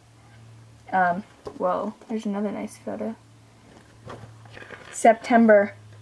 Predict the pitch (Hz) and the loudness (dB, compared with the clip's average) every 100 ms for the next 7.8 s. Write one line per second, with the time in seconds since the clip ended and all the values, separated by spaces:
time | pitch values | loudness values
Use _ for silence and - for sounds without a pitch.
0 | - - - 220 214 233 208 196 185 190 | -20 -20 0 0 2 2 2 2 2 0
1 | - - - - - - 202 208 220 - | -4 -14 -20 -20 -18 0 4 6 4 -2
2 | - 233 202 180 - - - - - - | -4 4 6 6 0 -10 -20 -20 -20 -20
3 | - - - _ _ _ _ - - - | -20 -20 -20 _ _ _ _ -20 -20 -20
4 | - - - - - - - 190 185 190 | -20 -20 -20 -20 -20 -20 -10 -2 0 2
5 | 190 202 - 185 - 208 - - - - | 2 0 -4 -6 -6 -8 -12 -20 -20 -20
6 | - - - - - - - - - - | -20 -20 -20 -20 -20 -18 -16 -16 -16 -10
7 | - 196 - - 185 - 214 | -6 -6 -4 -4 -4 -4 -4